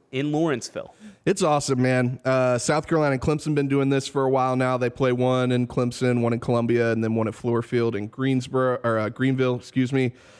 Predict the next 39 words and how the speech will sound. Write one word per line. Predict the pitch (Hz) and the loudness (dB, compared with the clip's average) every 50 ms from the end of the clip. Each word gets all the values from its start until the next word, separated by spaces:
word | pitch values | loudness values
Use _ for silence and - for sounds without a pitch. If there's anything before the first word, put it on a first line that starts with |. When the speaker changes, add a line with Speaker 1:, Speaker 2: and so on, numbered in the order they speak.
| - _ _ | -20 _ _
Speaker 2:
Uh, | - 131 135 131 131 127 127 127 127 - | -2 0 2 2 2 2 2 2 0 0
and | - 143 143 139 135 131 127 127 127 123 - | 0 0 2 2 2 2 0 0 -2 -4 -10
so, | - - - 156 | -16 -2 0 2
yeah, | 143 143 147 135 113 120 - | 2 4 2 2 0 -2 -6
Georgia, | - - 143 135 123 131 | -2 0 0 0 0 0
Georgia | 139 135 117 - | -2 -2 -2 0
Tech | - 196 180 190 - | -2 -2 -2 0 -2
finally | 170 147 139 131 123 | -2 0 0 2 2
doing | 123 123 123 | 2 2 2
that. | 123 127 127 - | 2 0 0 0
I | 156 | -2
think | 220 269 196 | 0 0 -2
it's | 143 | -2
great | - 160 170 160 | 0 0 -2 0
for | 139 135 | 0 -2
the | 117 113 | -4 -2
fans. | - - 151 160 170 180 185 180 180 180 - - - - - _ _ _ _ - | 0 0 0 2 2 2 2 2 0 -2 -4 -10 -12 -16 -20 _ _ _ _ -4
Um, | 117 120 120 117 117 117 117 117 117 117 113 113 117 117 120 117 - - _ _ _ _ _ | -2 0 0 0 0 2 2 2 2 2 0 0 0 0 -2 -4 -6 -12 _ _ _ _ _
and, | 127 123 123 120 120 120 117 117 117 117 113 117 120 - - - | -2 0 0 0 2 2 2 2 0 -2 -4 -6 -10 -14 -8 -4
uh, | - 123 120 117 113 113 110 - - | -2 -2 0 0 0 0 -2 -2 -2
interesting | 110 143 156 165 180 190 - 220 208 185 | -2 -2 0 0 0 0 0 0 0 2
that | 160 | 2
they're | 143 151 147 | 2 2 0
not | 147 135 127 - | 0 -2 0 0
playing | 156 143 139 135 | 0 2 2 0
at | 131 127 | 0 0
the | - - | -2 -4
Big | 135 135 170 180 175 151 | -2 0 0 0 2 2
League | 135 127 117 113 - - _ | 0 0 0 -2 -8 -10 _
Park, | - 123 113 110 104 - - - - _ _ _ _ _ _ _ _ _ _ - | -2 0 0 0 -2 -6 -10 -20 -20 _ _ _ _ _ _ _ _ _ _ -2
uh, | - 117 113 113 110 | -2 0 0 0 0
'cause | - 131 120 117 127 | 0 -2 -2 0 0
in | 117 117 | 0 0
the | 113 | 0
past | - 127 120 120 117 - | 0 0 0 0 -2 -2
couple | - 135 120 127 117 | -4 -4 -2 0 -2
years | 110 110 113 110 113 113 113 | 0 2 0 2 0 0 -2
they | - 110 107 113 | -2 -2 -2 -2
have, | 127 - 123 120 120 120 120 117 120 127 - - | -2 -2 -2 0 0 0 -2 -4 -8 -12 -18 -20